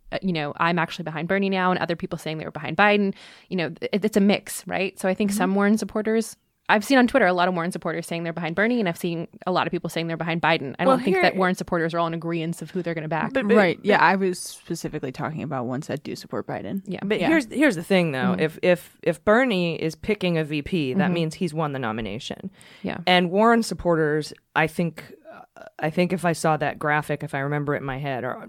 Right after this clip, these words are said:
Speaker 3: nine times
Speaker 1: Mm-hmm.
Speaker 3: out of ten gonna vote for whoever the pick is.
Speaker 1: Yeah.
Speaker 3: So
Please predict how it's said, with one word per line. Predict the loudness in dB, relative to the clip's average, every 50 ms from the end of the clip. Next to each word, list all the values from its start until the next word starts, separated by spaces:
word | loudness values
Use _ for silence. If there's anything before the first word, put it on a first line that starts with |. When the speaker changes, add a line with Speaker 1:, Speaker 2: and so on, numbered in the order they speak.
| -12 -6
Speaker 3:
nine | -4 0 2 2 2 2 2 2
times | 2 2 2 2 4 2
Speaker 1:
Mm-hmm. | 2
Speaker 3:
out | 2 0
of | -2
ten | 0 0 2 2 2 0 0
gonna | 0 0 0
vote | 0 -2 -2 -4 -4
for | -6 -6 -4
whoever | -4 -2 -2 -2 -4 -6 -8
the | -10
pick | -10 -10 -10 -8 -8
is. | -8 -8 -8 -10 -8 -4
Speaker 1:
Yeah. | -2 0 2 2 2 0 -2 -6
Speaker 3:
So | -6 -4